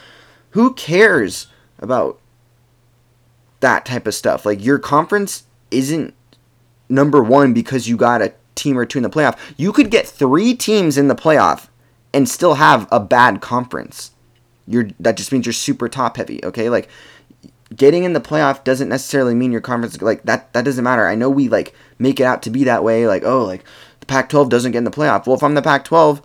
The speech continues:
who cares? Like, why does that one thing matter?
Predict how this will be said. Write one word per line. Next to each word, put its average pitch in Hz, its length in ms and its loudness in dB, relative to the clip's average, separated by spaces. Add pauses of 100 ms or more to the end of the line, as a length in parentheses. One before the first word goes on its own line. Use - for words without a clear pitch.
(1000)
who 156 140 -4
cares? - 580 -2 (420)
Like, 117 140 -6
why 254 140 6
does 120 300 -2
that 131 340 4
one 139 200 -2
thing 127 200 -4
matter? 139 400 -2